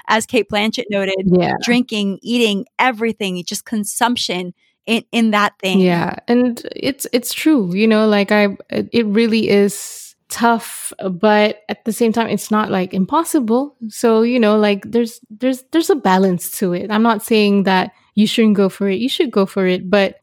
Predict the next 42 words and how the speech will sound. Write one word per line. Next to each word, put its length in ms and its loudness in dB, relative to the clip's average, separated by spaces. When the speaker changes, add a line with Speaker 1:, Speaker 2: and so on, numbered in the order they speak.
Speaker 2:
it's 320 -12
gonna 200 2
be 440 0
a 80 -2
lot 200 2
of 140 -2
work, 320 0
you 80 2
know? 160 2
So, 460 2
um, 480 2
yeah, 360 0
that's, 440 -6
that's, 340 -6
that's 240 -4
all. 460 -2
And, 340 2
um, 360 2
try 260 0
and 180 2
get 360 0
the 120 -2
support 500 -2
from 360 -2
your 120 -4
friends 560 2
and 140 2
family 500 2
as 180 0
well, 260 2
because 300 -2
that's 280 -2
gonna 200 2
be 380 -2
the 80 4
number 380 4
one 220 2
thing 180 0
that's 180 -4
gonna 300 0
help 300 -2
you 280 4